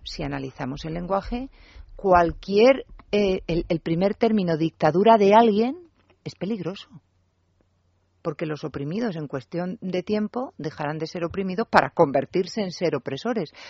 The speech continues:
Pero no por su condición, sino porque la etiqueta primera les va a convertir en, al ser dictadura. Bien. Engels, que siguió los pasos de Marx, en El origen de la familia, la prosperidad y el Estado, apunta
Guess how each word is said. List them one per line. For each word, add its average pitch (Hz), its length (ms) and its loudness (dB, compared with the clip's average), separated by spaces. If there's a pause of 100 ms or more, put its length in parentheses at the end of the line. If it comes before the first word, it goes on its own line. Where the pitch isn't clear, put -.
(140)
Pero 185 220 4
no 226 160 0
por - 160 0
su - 100 -8
condición, 226 500 -2
sino 196 320 0
porque 185 500 4
la 175 220 4
etiqueta 165 500 0
primera 240 480 0
les 226 200 -6
va 151 120 2
a 165 60 -8
convertir 160 520 -8
en, 208 180 -8
al 123 140 -10
ser 139 180 -14
dictadura. 135 600 -12 (460)
Bien. 165 200 -6 (640)
Engels, 262 640 2 (380)
que 156 100 -10
siguió 139 240 -10
los 135 180 -12
pasos 175 440 -6
de 151 100 -14
Marx, 185 420 -6 (720)
en 190 260 0
El 180 120 0
origen 220 320 0
de 269 80 0
la 262 100 0
familia, 220 420 -2
la 175 120 0
prosperidad 156 600 -6
y 220 60 -6
el 180 80 -4
Estado, 196 600 -4 (520)
apunta 285 800 4